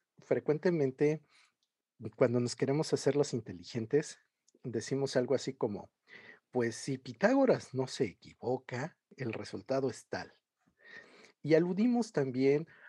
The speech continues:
a otros tantos griegos, como el famosísimo Euclides, ni qué decir de Arquímedes. Bueno, Pitágoras es el más famoso de todos, Diofanto,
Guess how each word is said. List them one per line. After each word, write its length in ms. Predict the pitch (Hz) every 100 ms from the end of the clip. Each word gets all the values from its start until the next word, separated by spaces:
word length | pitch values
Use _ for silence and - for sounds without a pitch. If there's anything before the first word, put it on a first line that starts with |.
| -
a 180 | 110 113
otros 500 | 127 139 143 - -
tantos 520 | 127 127 127 131 107
griegos, 680 | 101 113 123 123 131 139 - - _ _ _
como 280 | 135 120 113
el 80 | 113
famosísimo 760 | 117 110 - 131 135 113 104 117
Euclides, 880 | 104 - 127 131 139 135 135 143 - - - _
ni 180 | 147 170
qué 180 | - 165
decir 380 | 123 - 127 110
de 120 | 104
Arquímedes. 1040 | 101 - 135 147 151 147 143 143 151 - _ _ _ _ -
Bueno, 160 | 113 -
Pitágoras 540 | 113 180 175 113 -
es 100 | 117
el 100 | 120
más 200 | 120 113
famoso 400 | 117 117 113 117
de 120 | 104
todos, 640 | - 127 135 143 151 151 _ _ _ _ _ _ _ _ -
Diofanto, 1040 | 110 113 - - 107 135 151 - 147 147